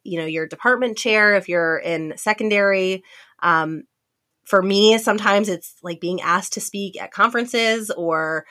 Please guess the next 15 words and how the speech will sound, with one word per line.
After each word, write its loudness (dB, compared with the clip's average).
on -12
podcasts 2
or -2
all 0
of -2
these -6
different -8
things. -6
Um, 2
but 0
the 2
rule 4
is 0
that, 2
uh, 0